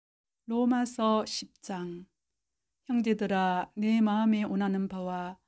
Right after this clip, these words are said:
하나님께 구하는 바는 이스라엘을 위함이니 곧 그들로 구원을 받게 함이라. 내가 정언하노니 그들이 하나님께 열심히 있으나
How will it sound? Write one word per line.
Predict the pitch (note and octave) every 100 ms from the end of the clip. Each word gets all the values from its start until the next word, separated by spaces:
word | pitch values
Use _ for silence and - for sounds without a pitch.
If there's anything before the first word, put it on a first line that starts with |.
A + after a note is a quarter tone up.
| _ _ -
하나님께 | A#3 A#3 A3+ A3 G#3+ G#3+
구하는 | G#3+ G3 G3 G3
바는 | F#3+ F#3+ F#3 F3+ F#3
이스라엘을 | G3 - G#3+ G#3+ G#3+ G#3+ G3+
위함이니 | F#3+ F#3+ F#3 F3 F3 F3 F#3+ _ _ _ _
곧 | A3+ A3 A3+
그들로 | - A#3 A3+ A3 A3 G#3+
구원을 | A3 A3 G#3+ G#3
받게 | G#3 G3+ G#3
함이라. | F#3+ F#3 F3+ F3 F3+ F#3 _ _ _ _
내가 | - G#3 G#3 G#3
정언하노니 | G#3 G#3+ G#3+ G#3 G3 G3 F#3+ F#3+ G3 -
그들이 | A#3 A3 G#3+
하나님께 | G#3+ B3 A3+ G#3+ G#3+ A3 G3+
열심히 | G#3 - G#3+ G3
있으나 | F3+ - F#3 F3+ F#3